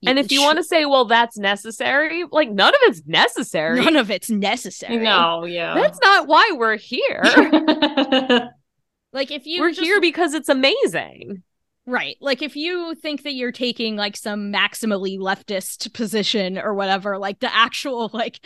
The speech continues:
Speaker 2: <laughs> maximally
Speaker 1: <laughs>
Speaker 2: leftist position is, like, not caring about sports and becoming one of those weird, like, sports ball people.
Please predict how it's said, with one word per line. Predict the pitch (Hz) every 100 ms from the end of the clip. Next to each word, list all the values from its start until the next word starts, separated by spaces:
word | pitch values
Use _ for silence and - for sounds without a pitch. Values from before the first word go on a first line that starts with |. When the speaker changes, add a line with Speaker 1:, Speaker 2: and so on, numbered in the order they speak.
| 508
Speaker 2:
<laughs> | 453 330
maximally | 240 - - 311 262 254 220 220
Speaker 1:
<laughs> |
Speaker 2:
leftist | 247 - 247 214 -
position | 226 233 233 233
is, | 202 202
like, | 196 196
not | 214 196 196 -
caring | - 202 208 214
about | 196 190
sports | - - 190 214 247
and | 202
becoming | 202 208 208 196
one | 202
of | 196
those | 196 190
weird, | 196 196 208
like, | 202 190 185 _ - -
sports | - 226 214 -
ball | - 277 277
people. | - 302 320 330 349